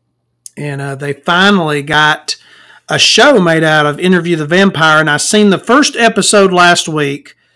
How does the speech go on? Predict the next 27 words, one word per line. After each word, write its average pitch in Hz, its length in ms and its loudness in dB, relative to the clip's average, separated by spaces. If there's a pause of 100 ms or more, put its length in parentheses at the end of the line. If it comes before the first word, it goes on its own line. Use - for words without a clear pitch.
(560)
Fucking 233 760 2
loved 160 500 2
it. 147 320 -2
I 156 140 -4
mean, 147 180 -2
I 143 120 -2
really 190 520 4
loved 143 400 -4
it. 131 240 -8 (140)
Um, 143 580 -6 (500)
they, 147 440 -8
they, 151 280 -6
I, 202 360 2
I - 20 6
wasn't 294 240 4
sure. 196 300 2
You 180 120 0
know, 165 120 0
when 185 140 2
I 175 200 2
first 330 240 2
seen 285 160 2
the 220 80 2
trailer, 208 400 4
I 170 160 2
was 165 120 -2
like, 151 200 -2